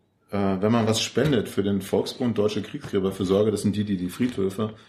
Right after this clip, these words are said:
in Flandern, in, in Frankreich, äh, wo auch immer unterhalten, äh, dann hat man so eine blaue Blüte erworben. Und das ist so, soll so eine Vergissmeinnicht-Blume sein. Und die steht eben, äh, für die Soldaten, die ihr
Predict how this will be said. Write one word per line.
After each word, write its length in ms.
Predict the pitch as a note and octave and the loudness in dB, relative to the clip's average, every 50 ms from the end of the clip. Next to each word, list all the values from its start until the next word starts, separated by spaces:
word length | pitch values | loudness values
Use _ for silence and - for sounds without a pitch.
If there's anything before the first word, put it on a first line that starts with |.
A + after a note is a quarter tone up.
| - _ - | -20 _ -4
in 80 | G#2+ G2+ | -4 -2
Flandern, 760 | - - F#2+ G2+ G#2+ A2 A2 A2 G#2+ G#2 G#2 G2+ G2 G2 G2 | -2 0 0 2 4 4 4 4 4 4 2 2 0 0 -2
in, 360 | F#2+ F#2 F#2 F#2 F#2 F#2+ F#2 F2 | -4 -6 -6 -6 -6 -6 -8 -8
in 180 | - G2+ G2 F#2 | -6 -4 -4 -4
Frankreich, 960 | - - G2+ G#2 A2+ A2 - G#2+ F#2+ F#2+ F#2+ F#2 F#2 F#2+ F#2 - - - - | -2 0 0 2 0 0 0 0 0 2 2 2 0 0 0 -2 -6 -6 -6
äh, 40 | F2+ F2 E2+ E2 E2 D#2 D#2 D#2+ D#2+ - - E2+ F2+ | -6 -6 -6 -6 -8 -10 -10 -12 -14 -14 -14 -12 -6
wo 140 | G2 G#2+ G#2+ | -2 0 0
auch 180 | G2+ - - | 0 -2 -2
immer 400 | - A#2 B2+ A2+ G#2 A2+ A#2+ - - - - _ _ _ _ - | -2 0 0 0 0 0 -4 -6 -12 -20 -20 _ _ _ _ -2
unterhalten, 840 | - G#2+ G#2+ G#2+ F#2+ F2 G2 G2 G#2 A2+ A2 - G#2+ G#2+ A#2+ - - - _ _ _ _ - - - _ _ - | 0 2 2 2 0 0 2 2 2 2 0 0 -2 -2 -2 -4 -8 -16 _ _ _ _ -20 -20 -20 _ _ -2
äh, 140 | G#2 G2 | 0 0
dann 280 | F#2+ G#2 G#2 G#2+ G#2 G2+ - - | 2 2 2 2 0 -2 -6 -6
hat 160 | G2+ F#2+ - | -6 -4 -2
man 160 | A2 G2+ G2 | 0 0 2
so 120 | F#2+ G2 | 2 2
eine 160 | F#2+ F#2+ F2+ - - - _ - | 2 2 2 0 -2 -10 _ -16
blaue 320 | - - - F2+ G2+ G2 - | -10 -4 0 2 2 2 0
Blüte 420 | - - F2+ F#2+ A2+ A2 - F2 | -2 -6 -8 -8 -6 -4 -6 -6
erworben. 560 | - - D#2 - - D2+ E2+ G2 A2+ A2+ G#2+ | -6 -6 -6 -4 -4 -2 -2 -2 -2 -2 0
Und 160 | G2+ F#2+ F#2 A#2 | 0 0 0 0
das 80 | A2+ | -2
ist 140 | - - - | -2 -2 0
so, 140 | B2+ A2+ F#2+ | 0 0 2
soll 200 | - G#2+ A#2+ C3 | 4 2 4 4
so 60 | C3 | 4
eine 100 | B2 A2 | 4 4
Vergissmeinnicht-Blume 1000 | - G#2 F#2+ G2+ C3 C3 - C3+ G2+ F2+ F2+ F2+ - - - G2 F#2+ F#2 G#2 G2+ | 4 2 2 2 2 2 2 2 2 2 2 0 -4 -6 -4 -2 0 0 0 0
sein. 320 | G2 G2 F#2+ A2 C#3 G3+ - - - - _ _ _ _ _ _ _ _ _ - | 0 0 0 2 0 0 -2 -6 -18 -20 _ _ _ _ _ _ _ _ _ -6
Und 60 | G2+ F#2+ | -4 -4
die 60 | G2 | -4
steht 260 | - - G2+ G2 - | -2 -2 -2 -4 -2
eben, 500 | - F2+ G2 G2+ G#2+ G#2 G2+ G2 - - | -2 -2 0 0 2 2 0 0 -2 -4
äh, 380 | - D#2+ D#2+ D#2+ D#2 D#2 - - | -8 -10 -10 -8 -10 -10 -12 -10
für 160 | - - G2+ | -6 -6 -4
die 80 | G2 | -4
Soldaten, 680 | G2+ G#2 F#2+ F2 F2 F2 E2+ - - - B2 A#2 G#2 F#2+ | -2 0 2 2 2 2 0 0 0 -2 -2 -2 -2 -2
die 140 | F2+ F#2 | 0 0
ihr 300 | F2+ F2+ F#2 F#2 F#2 F#2+ | 0 2 0 0 -2 -4